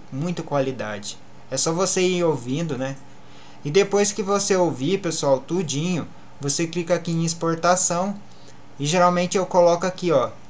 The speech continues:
YouTube Legenda. No caso, como eu vou fazer uma legenda pro YouTube, você usa o YouTube Legenda. Se você for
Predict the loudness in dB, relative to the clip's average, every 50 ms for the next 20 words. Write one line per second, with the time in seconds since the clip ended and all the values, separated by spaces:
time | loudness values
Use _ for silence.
0 | -16 -16 -16 -14 -10 -4 -2 0 0 0 0 0 -2 0 2 2 4 4 4 4
1 | 2 2 0 0 -2 -4 -6 -8 -10 -14 -14 -12 -10 -10 -2 4 6 6 6 6
2 | 4 0 0 2 2 4 4 2 4 4 2 4 2 0 0 0 0 0 0 0
3 | 2 2 0 0 0 0 -2 -2 -2 -2 -2 -2 0 0 0 0 0 0 0 0
4 | 0 -2 0 0 0 0 0 0 0 0 0 0 -2 -2 -2 -2 0 0 0 0
5 | 0 -2 -2 -4 -4 -4 -6 -4 -2 0 0 0 2 2 0 0 2 2 2 2
6 | 2 0